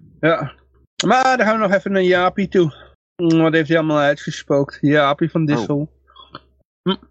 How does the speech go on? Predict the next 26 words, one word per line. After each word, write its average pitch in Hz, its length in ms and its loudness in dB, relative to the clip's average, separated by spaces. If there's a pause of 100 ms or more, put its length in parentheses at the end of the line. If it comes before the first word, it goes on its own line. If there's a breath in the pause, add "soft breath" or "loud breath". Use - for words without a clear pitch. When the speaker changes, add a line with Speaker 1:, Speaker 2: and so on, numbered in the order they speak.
(300)
Speaker 1:
Ja, 165 380 2
Van 180 140 0
Dissel 196 400 2
die 170 160 2
ondermijnde 160 720 2
het 160 220 0
vertrouwen 160 720 0
door 151 280 2
de, 139 360 2 (440)
eh, 131 560 0
openlijk 160 440 2
te - 120 -20
twijfelen 151 560 2
aan 143 120 0
de 139 60 0
mondkapjes. 139 540 0
Speaker 2:
Even, 110 220 0
even 117 360 0
de 107 60 0
Speaker 1:
Ja. 110 60 -2
Speaker 2:
vraag 113 420 -4
nu 113 260 -2
van 101 160 -4
mij, 104 280 -2
van 101 360 -6
wat 110 280 -6